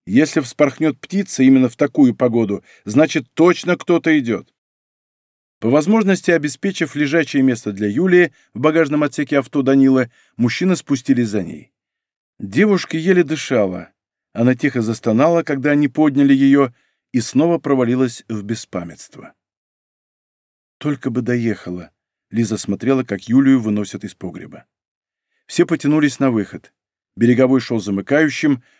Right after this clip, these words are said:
он оглядел опустевшее помещение и прикрыл за собой дверь. «Вроде бы все».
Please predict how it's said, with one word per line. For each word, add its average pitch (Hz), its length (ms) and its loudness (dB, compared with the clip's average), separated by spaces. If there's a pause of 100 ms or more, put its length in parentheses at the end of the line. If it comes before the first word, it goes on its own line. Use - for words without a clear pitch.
(100)
он 170 240 0
оглядел 147 400 2
опустевшее 135 680 -6
помещение 170 640 0
и - 160 -4
прикрыл 123 400 -2
за 123 120 -6
собой 104 300 -4
дверь. 85 340 -12 (1120)
«Вроде 170 500 -4
бы 208 140 0
все». 185 440 2